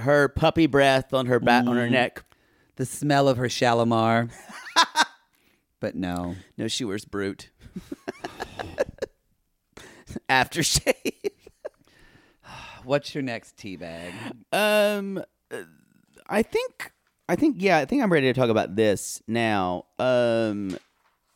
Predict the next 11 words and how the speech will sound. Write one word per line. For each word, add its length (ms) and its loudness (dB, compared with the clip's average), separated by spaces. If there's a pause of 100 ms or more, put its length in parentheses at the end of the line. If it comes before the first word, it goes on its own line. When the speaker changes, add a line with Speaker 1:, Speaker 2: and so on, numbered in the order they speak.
(160)
Speaker 1:
uh, 420 2
let's 100 -6
see, 160 -2
I 60 -2
talked 320 -4
about 400 -2 (1300)
Speaker 2:
Tucker 220 -6
Bear, 280 -2
Tucker 220 -4
Speaker 1:
Uh, 80 6
Speaker 2:
Bear. 320 2